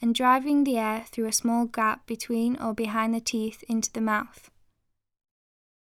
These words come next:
The Austrian composer Peter Ablinger has composed music for orchestra and installations.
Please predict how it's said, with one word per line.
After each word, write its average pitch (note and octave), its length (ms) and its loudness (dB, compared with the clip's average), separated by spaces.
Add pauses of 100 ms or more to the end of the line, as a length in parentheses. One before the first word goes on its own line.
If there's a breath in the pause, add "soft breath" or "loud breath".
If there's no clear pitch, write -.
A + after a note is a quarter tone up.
(1500)
The C4 140 0
Austrian D#4+ 520 0
composer A#3 760 -4 (140)
Peter B3 340 -2
Ablinger G#3+ 680 -2 (180)
has B3+ 180 -4
composed C#4+ 520 0
music A3+ 440 2
for - 220 -8
orchestra B3+ 540 -2
and A#3+ 260 -4
installations. A#3 1080 -4